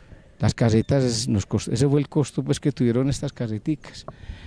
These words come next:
De pronto, hu-, se presentó un inconveniente que, que se discutió con el alcalde, sobre todo con el alcalde de entonces, con los mismos concejales, las medidas de las casetas, porque sí son muy pequeñas,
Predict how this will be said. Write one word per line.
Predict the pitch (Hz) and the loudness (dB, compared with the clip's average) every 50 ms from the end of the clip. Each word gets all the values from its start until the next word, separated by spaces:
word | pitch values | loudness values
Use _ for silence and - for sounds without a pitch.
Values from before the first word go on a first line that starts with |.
| - - - - - - - - - - - - - | -16 -16 -10 -4 -4 -4 -4 -4 -8 -8 -8 -6 -2
De | - 156 165 | 2 2 2
pronto, | 143 208 202 214 220 185 151 - 247 240 240 240 240 240 240 233 233 233 233 233 226 226 220 214 - - | 2 2 2 2 2 0 2 4 6 6 8 8 8 8 8 8 8 6 6 6 6 6 6 6 4 4
hu-, | - 185 196 196 190 190 196 170 | 4 4 6 6 6 6 6 4
se | 170 180 | 4 4
presentó | - 196 190 185 160 - - 190 | 2 2 2 2 0 2 2 2
un | 190 208 214 220 | 4 4 4 2
inconveniente | 220 165 196 202 196 185 190 185 190 202 214 180 196 208 | 2 4 2 2 2 2 2 2 4 2 2 4 2 2
que, | - - 190 185 180 180 170 165 165 160 156 143 - | 2 4 4 4 6 6 4 4 4 4 4 2 2
que | - 165 156 156 160 156 | 2 2 4 4 4 4
se | 127 135 156 | 4 4 6
discutió | 156 147 - - - 151 135 - - 156 160 190 202 214 214 214 214 214 202 202 196 185 175 165 143 - | 4 4 2 2 2 2 2 4 4 4 6 6 6 6 6 6 6 6 6 6 6 6 4 4 2 0
con | - 170 160 151 156 | 0 2 2 4 4
el | 147 147 | 4 4
alcalde, | 135 135 131 - - 175 180 190 196 202 202 202 196 185 175 185 175 165 151 131 131 | 4 2 2 0 0 2 4 4 6 4 4 4 2 2 2 4 4 4 4 2 2
sobre | - 143 147 147 147 131 | 2 4 4 4 2 2
todo | - 147 156 180 156 | 2 2 2 2 2
con | - 160 151 | 2 2 2
el | 147 139 | 4 4
alcalde | 135 127 - - 143 143 147 170 | 4 4 2 2 2 2 4 4
de | 175 170 | 4 4
entonces, | 156 135 117 - 175 185 196 202 190 175 151 170 175 151 127 - - - - - - - - | 2 2 2 2 2 2 4 2 2 4 4 4 4 4 2 -2 -8 -16 -18 -18 -18 -14 -4
con | - 180 185 | 2 4 4
los | 180 180 170 | 4 6 4
mismos | 165 165 160 170 165 | 4 4 4 2 2
concejales, | - - 165 156 147 147 147 139 147 170 185 185 175 170 147 127 - - - - - - - - - 135 131 131 - - - - - 143 | 2 2 2 4 4 4 4 4 6 6 4 4 4 4 4 2 0 -2 -10 -16 -16 -18 -14 -8 -6 -6 -4 -6 -8 -12 -16 -8 0 4
las | 151 156 151 151 151 156 156 156 156 | 4 4 6 4 4 4 6 6 4
medidas | 156 156 160 160 160 175 196 202 196 | 4 4 4 6 6 6 6 4 4
de | 170 175 | 4 2
las | 165 147 | 2 2
casetas, | - - 160 165 202 202 165 185 | 2 2 2 4 4 4 4 2
porque | 156 147 147 - - 165 151 127 | 2 2 0 2 2 2 2 2
sí | 120 143 151 156 | 4 4 4 4
son | 147 147 165 165 165 | 4 4 4 4 4
muy | 170 170 165 147 | 4 4 4 2
pequeñas, | - - 160 143 - - 196 185 175 151 135 117 104 - - | 2 2 0 2 2 2 2 2 2 2 0 0 0 -4 -8